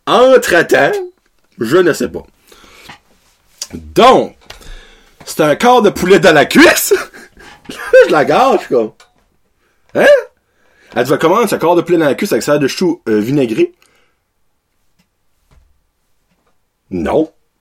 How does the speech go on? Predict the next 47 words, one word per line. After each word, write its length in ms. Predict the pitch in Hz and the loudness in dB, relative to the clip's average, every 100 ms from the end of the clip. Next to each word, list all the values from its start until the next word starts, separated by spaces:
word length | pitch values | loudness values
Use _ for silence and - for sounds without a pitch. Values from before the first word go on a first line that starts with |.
| _ _ _ _ | _ _ _ _
Elle 80 | - | -12
dit, « 40 | - | -6
C'est 40 | |
quoi 100 | - | -4
votre 140 | - - | -4 -4
commande ? » 420 | 98 151 320 196 _ _ - | -4 -4 -4 -8 _ _ -4
Là, 100 | 123 | -4
je, 140 | 123 - _ | -4 -20 _
je 140 | - - | -14 -2
passe 220 | 139 143 | 0 0
ma 100 | 135 | -2
commande, 340 | 117 151 208 | -2 0 0
tu 100 | 170 | -2
sais. 60 | - - - | -2 -12 -6
La 80 | 107 | -2
connaissait 240 | 135 143 | -2 -2
par 100 | 120 | -2
cœur, 220 | 175 190 | 0 0
en 100 | 139 | 0
ce 120 | 139 | -2
temps-là. 240 | 135 127 139 - - _ _ - | -2 -6 -6 -12 -20 _ _ -16
Elle 80 | |
dit, « 100 | - - | -14 -4
Oh, 200 | 214 - _ - | -2 -2 _ -20
ok, 120 | - | -14
parfait. » 380 | - - - 202 _ - - - - - _ _ _ _ _ _ _ _ 156 | -10 -8 -6 -6 _ -20 -20 -20 -20 -20 _ _ _ _ _ _ _ _ -8
J'ai 200 | 123 120 | -4 -4
payé. 360 | 104 82 71 _ _ _ _ _ _ _ - - _ | -6 -8 -14 _ _ _ _ _ _ _ -20 -20 _
Là, 160 | 160 240 | -2 0
je 80 | 208 | 0
sais 160 | 156 | -2
pas 360 | - 196 208 _ _ _ _ - - _ _ _ _ _ | 2 2 2 _ _ _ _ -20 -20 _ _ _ _ _
si 340 | - - 202 | -14 -8 -4
que 80 | - | -2
malgré 380 | 120 208 208 202 | 0 0 0 0
avoir 300 | 156 131 131 | 2 2 0
dit 120 | - | -2
ma 100 | 147 | -4
commande 480 | - 135 147 113 95 _ _ | -2 -2 -2 -4 -6 _ _
quatre 240 | 240 226 | -6 -6
fois, 360 | - 117 123 - _ | -4 -2 -2 -4 _
que 100 | - | -6
madame 500 | 107 127 165 214 208 | -2 0 0 0 -4
qui 100 | - | -6
parle 240 | - 98 95 | -6 -4 -4
comme 200 | 160 170 | -6 -6
ça, 160 | - | -6